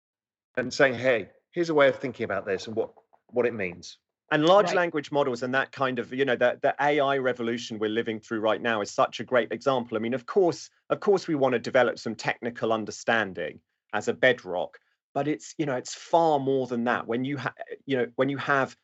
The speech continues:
Speaker 2: huge organizations right now fine-tuning these kinds of A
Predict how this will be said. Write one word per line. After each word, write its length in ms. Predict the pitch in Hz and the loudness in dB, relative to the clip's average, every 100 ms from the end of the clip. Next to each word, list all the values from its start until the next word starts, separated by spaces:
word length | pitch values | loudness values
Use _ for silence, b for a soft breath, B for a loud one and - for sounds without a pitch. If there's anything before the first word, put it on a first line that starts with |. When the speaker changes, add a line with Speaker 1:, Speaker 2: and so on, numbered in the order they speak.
| _ _ | _ _
Speaker 2:
huge 380 | - 190 185 | -8 -4 -2
organizations 880 | 160 151 131 120 117 123 120 120 107 | 0 2 2 2 4 2 2 -4 -2
right 160 | 117 101 | 0 0
now 180 | 107 101 | -2 -6
fine-tuning 1000 | - 131 127 123 - 139 135 120 101 95 | -4 0 0 -2 -4 -2 0 0 -2 -2
these 260 | 117 110 | -4 -6
kinds 380 | - 120 107 104 | -2 0 0 -2
of 100 | 107 | -2
A 260 | - 107 | 0 2